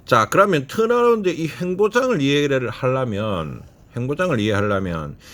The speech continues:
이 수급에 대해서 이해를 하는 게 좋아요. 자, 이렇게 횡보가 하고 있다는 이야기는 뭐고 하면 횡보.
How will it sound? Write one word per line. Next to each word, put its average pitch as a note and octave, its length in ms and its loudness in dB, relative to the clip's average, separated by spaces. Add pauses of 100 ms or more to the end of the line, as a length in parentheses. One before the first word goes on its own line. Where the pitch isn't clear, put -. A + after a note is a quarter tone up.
(140)
이 D3+ 80 -8
수급에 G3+ 520 2
대해서 B2 340 0
이해를 B2+ 400 0
하는 A2+ 240 -6
게 A2 140 -8
좋아요. D#2+ 640 -6 (920)
자, C3+ 160 2
이렇게 F3+ 240 2
횡보가 G#3 760 2
하고 D#3 240 0
있다는 C3+ 400 0
이야기는 B2 320 0
뭐고 F2 280 -4
하면 F#2 500 -2
횡보. F#2+ 760 -2